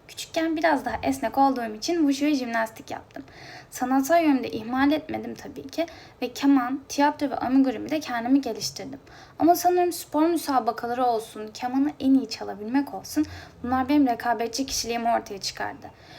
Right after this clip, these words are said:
Bu yönümü ilk defa bir aidiyat tonuna katılarak keşfettim ve sonucunda birinci oldum. Bu başarı bana potansiyelimi gösterdi ve kendime olan bakış açımı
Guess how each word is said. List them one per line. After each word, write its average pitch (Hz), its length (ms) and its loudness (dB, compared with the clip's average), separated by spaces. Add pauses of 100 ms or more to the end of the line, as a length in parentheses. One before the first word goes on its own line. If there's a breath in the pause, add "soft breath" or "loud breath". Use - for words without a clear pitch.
(200 loud breath)
Bu 277 100 0
yönümü 359 280 2
ilk 330 140 -2
defa 339 320 2
bir 285 120 4
aidiyat 233 300 -2
tonuna 254 380 0
katılarak 226 500 -2
keşfettim 208 560 -6
ve 330 80 4
sonucunda 247 600 -2
birinci 208 360 -10
oldum. - 260 -12 (420 loud breath)
Bu 294 120 0
başarı 349 380 4
bana 311 200 6
potansiyelimi 254 840 0
gösterdi 285 460 0
ve 320 100 -4
kendime 233 480 0
olan 285 340 4
bakış 226 240 -8
açımı 269 420 0